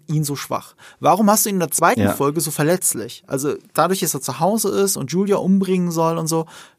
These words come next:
Speaker 1: du zeigst ihn von Anfang an verletzlich, halbnackt und er soll seine eigene Frau umbringen. Es muss ja eine Methode haben. Warum machen sie das? Und jetzt müssen wir in den Spoiler-Part
Speaker 2: Das
Speaker 1: gehen,
Speaker 2: Spoiler.
Speaker 1: weil wir über eine andere Figur reden müssen, nämlich über Julia.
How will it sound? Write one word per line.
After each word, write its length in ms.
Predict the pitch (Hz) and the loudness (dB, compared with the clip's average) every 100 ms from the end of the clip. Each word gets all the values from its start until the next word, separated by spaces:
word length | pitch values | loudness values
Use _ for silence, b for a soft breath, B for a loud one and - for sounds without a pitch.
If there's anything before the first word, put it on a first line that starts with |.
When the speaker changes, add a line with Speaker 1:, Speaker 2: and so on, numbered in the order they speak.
| _ - | _ -12
Speaker 1:
du 100 | 139 | -4
zeigst 400 | - 180 220 - | 0 2 0 -4
ihn 160 | 196 | -4
von 200 | 190 143 - | -6 -10 -4
Anfang 340 | - 202 220 196 | 2 2 2 0
an 140 | 160 | -2
verletzlich, 540 | 160 190 131 - - - | -4 -6 -8 -12 -4 0
halbnackt 560 | 226 - - 185 - | 0 0 -2 -2 -4
und 120 | 117 | -6
er 60 | 151 | -4
soll 140 | 143 | -2
seine 200 | 147 143 | -2 -2
eigene 300 | 139 175 196 | 0 0 0
Frau 300 | 190 - 156 | -2 -2 -2
umbringen. 440 | 147 147 139 143 147 b b b b _ - | -2 -4 -6 -6 -8 b b b b _ -4
Es 160 | 143 | 0
muss 160 | 190 254 | 2 4
ja 100 | 202 | 4
eine 80 | 160 | 4
Methode 420 | 160 - 185 160 | 0 0 -2 -2
haben. 320 | 143 117 107 - _ | -8 -12 -16 -20 _
Warum 600 | 131 170 208 196 196 185 185 - | 0 4 4 4 4 2 0 -4
machen 280 | 160 - | -4 -4
sie 120 | 147 - | -12 -12
das? 240 | 117 - | -14 -14
Und 280 | - 139 131 | -10 -8 0
jetzt 260 | 185 208 | 0 2
müssen 340 | 185 208 - 185 | 0 2 0 -2
wir 60 | 175 | -6
in 60 | |
den 80 | 151 | -6
Spoiler-Part 480 | - 170 170 - 110 | -4 -2 -2 -4 -2
Speaker 2:
Das 80 | 98 | -2
Speaker 1:
gehen, 100 | 143 | 2
Speaker 2:
Spoiler. 160 | 92 | 4
Speaker 1:
weil 40 | 160 | 4
wir 80 | 165 | 2
über 80 | |
eine 120 | 170 - | -2 -2
andere 260 | 180 170 | -2 -4
Figur 320 | 139 143 180 | -4 0 0
reden 180 | 127 127 | 0 -6
müssen, 180 | 127 131 | -6 -6
nämlich 180 | 147 143 | -6 -6
über 120 | 143 | -8
Julia. 460 | 127 131 131 117 | -6 -8 -6 -8